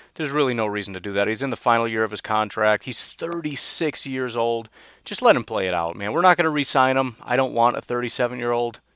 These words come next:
tackle, but the guy has just been top of his game since forever. And by the way, I love this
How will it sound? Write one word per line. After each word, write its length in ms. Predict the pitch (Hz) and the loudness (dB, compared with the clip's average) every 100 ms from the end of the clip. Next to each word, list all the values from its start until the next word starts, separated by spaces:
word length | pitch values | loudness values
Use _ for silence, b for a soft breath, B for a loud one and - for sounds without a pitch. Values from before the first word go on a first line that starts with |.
| - | 0
tackle, 380 | 123 117 123 | 6 6 4
but 160 | 117 123 | -4 -6
the 80 | 120 | 0
guy 220 | 131 127 | 4 6
has 120 | 117 | 4
just 220 | 117 113 | -2 -8
been 120 | 120 104 | -8 -2
top 300 | 113 110 117 | 2 2 2
of 80 | |
his 140 | 107 101 | -8 -6
game 260 | 107 107 | -6 -6
since 340 | 104 - 107 101 | -8 -8 -8 -10
forever. 1300 | - - 110 107 117 113 95 90 104 104 98 107 117 | -16 -14 -8 -2 2 2 0 4 4 2 -4 0 2
And 80 | 101 | 6
by 140 | 110 | 6
the 60 | 127 | 6
way, 160 | 123 120 | 6 6
I 100 | 104 | 6
love 340 | 104 120 139 | 6 4 4
this 300 | 156 170 - | 0 2 -4